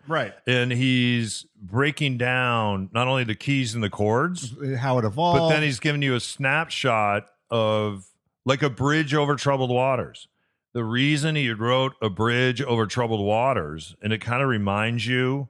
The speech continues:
Speaker 2: of what's happening today, it's because of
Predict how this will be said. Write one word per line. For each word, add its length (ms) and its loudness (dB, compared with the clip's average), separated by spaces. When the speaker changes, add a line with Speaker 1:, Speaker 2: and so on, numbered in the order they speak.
Speaker 2:
of 60 -6
what's 180 -2
happening 480 -2
today, 640 -2
it's 180 -4
because 360 -2
of 100 -6